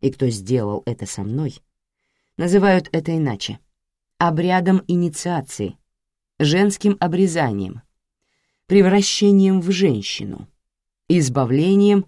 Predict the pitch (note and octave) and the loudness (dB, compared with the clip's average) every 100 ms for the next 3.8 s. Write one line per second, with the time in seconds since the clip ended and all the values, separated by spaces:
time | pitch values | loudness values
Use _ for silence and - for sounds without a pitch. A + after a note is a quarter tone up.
0 | - D#3 D3+ E3 D3 D3+ - F3 E3 D#3+ | -4 -4 0 -2 -2 -4 -4 -4 -2 -2
1 | C#3+ C3+ B2+ - D3+ B2+ - _ _ _ | -4 -6 -6 -6 -6 -6 -8 _ _ _
2 | _ - C#3+ B2+ A#2+ D#3 D3 C#3 B2+ B2+ | _ -6 -4 -4 -4 -2 -2 -4 -4 -2
3 | B2+ C#3 F#3+ A2+ - - - | -2 2 0 0 -8 -16 -20